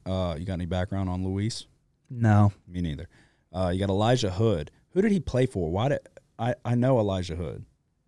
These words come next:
Speaker 2: Uh, North Carolina.
Speaker 1: Is that who it was?
Speaker 2: Yeah, but I don't know much about him.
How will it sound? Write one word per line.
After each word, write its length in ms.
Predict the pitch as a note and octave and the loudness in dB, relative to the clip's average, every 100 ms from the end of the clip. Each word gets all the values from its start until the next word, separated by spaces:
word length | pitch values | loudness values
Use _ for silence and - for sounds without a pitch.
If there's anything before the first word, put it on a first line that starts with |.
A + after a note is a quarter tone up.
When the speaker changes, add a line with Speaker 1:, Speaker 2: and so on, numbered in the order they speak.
| _ _ _ _ _ _ _ _ _ | _ _ _ _ _ _ _ _ _
Speaker 2:
Uh, 440 | C3 B2+ B2+ B2 B2+ | -4 0 2 4 6
North 320 | B2 C#3+ C#3 | 6 4 4
Carolina. 720 | - B2+ A2+ A#2 B2 A2+ A2 - _ - | 2 4 4 4 4 4 0 -8 _ -4
Speaker 1:
Is 160 | A2 | 2
that 120 | B2+ | 4
who 140 | B2 C#3 | 6 4
it 60 | C3+ | 4
was? 320 | D3+ D#3 - _ _ - | 2 0 -6 _ _ 0
Speaker 2:
Yeah, 180 | C3 A2+ | 4 6
but 160 | A2 | 6
I 80 | A#2 | 6
don't 200 | B2 A#2+ | 6 4
know 160 | A2+ A#2 | 2 2
much 280 | A#2 - | 0 -4
about 300 | - B1 - | -6 -2 -2
him. 80 | - | -4